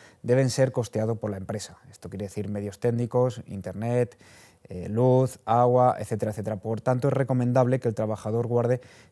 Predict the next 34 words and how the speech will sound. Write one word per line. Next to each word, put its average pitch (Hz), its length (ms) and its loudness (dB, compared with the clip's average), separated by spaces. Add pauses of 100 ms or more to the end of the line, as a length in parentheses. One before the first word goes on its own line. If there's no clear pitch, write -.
(100)
todas 120 300 2
estas 113 240 -4
facturas 104 680 -6
y, 123 320 -4 (140)
además, 135 580 0 (340)
debe 120 280 2
hacerse 120 320 0
constar 123 380 2
en 107 100 -2
el 107 100 -4
contrato 120 420 -2
de 123 100 2
trabajo 117 540 -2 (100)
la 117 340 -2
modificación 110 840 -4
del 104 120 -2
lugar 110 280 -4
de 113 120 -2
trabajo 139 600 0
y 143 220 -2 (340)
dar 113 180 0
traslado 113 520 -2 (240)
a 110 100 -4
la 110 100 0
seguridad 101 360 -4
social. 90 340 -14 (680)
La 117 120 0
vacunación 131 460 2
es 156 100 -4
un 151 120 0
acto 151 220 -2
voluntario 127 480 2
del 113 100 2
trabajador. 104 500 -4